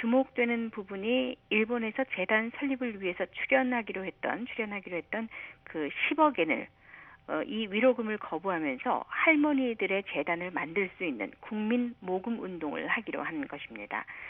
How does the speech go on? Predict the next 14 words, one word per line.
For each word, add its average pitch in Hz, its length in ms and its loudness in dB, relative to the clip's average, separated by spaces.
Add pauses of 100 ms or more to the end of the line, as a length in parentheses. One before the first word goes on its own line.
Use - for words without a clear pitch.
(320)
어, 170 140 -4
이 202 140 -4
모금 208 300 -2
운동은 202 340 -4
한국뿐 208 520 -4
아니라 156 380 2 (100)
전 202 300 -6
세계 202 400 -2 (120)
시민들도, 196 800 -2 (340)
어, 143 260 0
참여할 233 440 0
수 165 60 -2
있도록 143 380 -6
했는데요. 202 540 -2